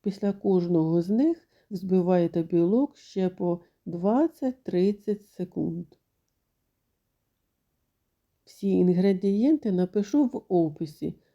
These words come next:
Ви ж не забудьте підписатись та поставити лайк. Коли додасте цукор вже в четвертий раз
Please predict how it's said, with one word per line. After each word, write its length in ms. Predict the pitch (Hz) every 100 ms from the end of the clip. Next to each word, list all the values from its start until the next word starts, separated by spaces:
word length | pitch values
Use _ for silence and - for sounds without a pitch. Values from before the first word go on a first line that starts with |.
| -
Ви 360 | 185 196 277
ж 180 | 330 262
не 140 | 190
забудьте 600 | 180 175 185 269 302 233
підписатись 920 | 214 240 - 247 - 170 151 147 165 _
та 260 | - 220 294
поставити 840 | 311 226 208 - 185 196 190 196
лайк. 380 | 180 175 170 170 _ _ _ _ _ _ _ _ _ _ _ _ _ _ _ _ _ _ _ _ _
Коли 320 | - 208 202
додасте 580 | 175 180 190 190 - 180
цукор 420 | 180 196 190 180
вже 220 | 170 175
в 220 | 175 180 -
четвертий 880 | - 185 190 220 339 - - 208 160
раз 380 | 156 151 -